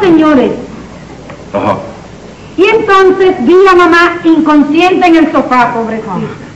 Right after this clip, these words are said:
Speaker 2: Ah, ya sé. Ya su mamá estaba fuera de juego.
Speaker 1: ¿Cómo fuera de juego?
Speaker 2: Sí, sí, que ya le habían dado el trancazo.
Speaker 1: Sí, y tiene que haber sido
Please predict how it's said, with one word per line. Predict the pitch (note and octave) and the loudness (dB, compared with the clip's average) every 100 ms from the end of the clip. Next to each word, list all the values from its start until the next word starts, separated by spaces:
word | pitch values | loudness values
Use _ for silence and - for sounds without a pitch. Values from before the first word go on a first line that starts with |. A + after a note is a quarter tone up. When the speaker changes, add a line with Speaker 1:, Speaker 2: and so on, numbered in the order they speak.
| - | -8
Speaker 2:
Ah, | A2+ E3 | -2 0
ya | C3 | 0
sé. | A#2+ - - - - - - - - - - - - - | -4 -8 -14 -18 -20 -20 -20 -20 -20 -18 -18 -18 -18 -4
Ya | D#3+ G3 G3 - | 2 2 2 0
su | G3+ | 2
mamá | F#3 F3 G3+ | 2 2 2
estaba | F#3 G3+ F3+ | 2 2 2
fuera | F#3+ F3+ | 2 0
de | E3 | 2
juego. | C#3 A#2+ - - - - - - - | 2 0 -2 -10 -16 -18 -20 -20 -10
Speaker 1:
¿Cómo | G#4+ C5+ A#4 | -6 -4 -2
fuera | A4+ A#4 A4+ G4+ | 2 2 2 2
de | C4+ | 2
juego? | D4 A3+ - - - - | 2 0 -2 -8 -10 -8
Speaker 2:
Sí, | |
sí, | |
que | - - - - | -8 -8 -8 -2
ya | D#3 | 2
le | F#3 | 2
habían | F#3 G#3 G3+ | 2 2 2
dado | A3 G#3 | 2 0
el | |
trancazo. | F#3+ F#3+ B3 - - - - - - - C#4 | 0 0 0 -2 -6 -12 -20 -20 -20 -12 0
Speaker 1:
Sí, | D4+ D#4 F4+ F4 - - - - | 2 4 2 0 -6 -14 -18 -4
y | E4 | -2
tiene | E4 G#4+ A4+ | 2 2 0
que | G#4+ | 2
haber | F#4+ G4+ G4+ G4 | 2 2 0 -2
sido | G4+ G4 | 0 2